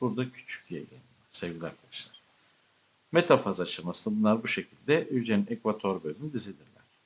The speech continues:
Şimdi hücre bölünmesi gerçekleşir metafazdan sonra gelen aşamalarda telofoz bölümünde bu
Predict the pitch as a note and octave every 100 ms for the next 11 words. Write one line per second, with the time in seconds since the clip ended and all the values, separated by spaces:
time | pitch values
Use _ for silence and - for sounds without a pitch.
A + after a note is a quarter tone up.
0 | _ _ _ _ _ _ - - F#3 E3+
1 | E3+ - A#2+ C3 F#3+ D3 A2+ F#2+ F2 -
2 | F2+ F#2+ - F#2+ - - F#2 G#2+ C#3 C#3+
3 | A2+ F#2 F2 E2 - D#2+ D#2 D2 - _
4 | _ E2+ D2 C#2+ - - D#2 C#2+ - -
5 | - C3+ E3+ - _ _ _ _ _ _
6 | - B2+ A#2 F#2+ F2 - D#2 D#2 D2+ F2+
7 | D3+ F3+ - C3 C3 - E3 G#2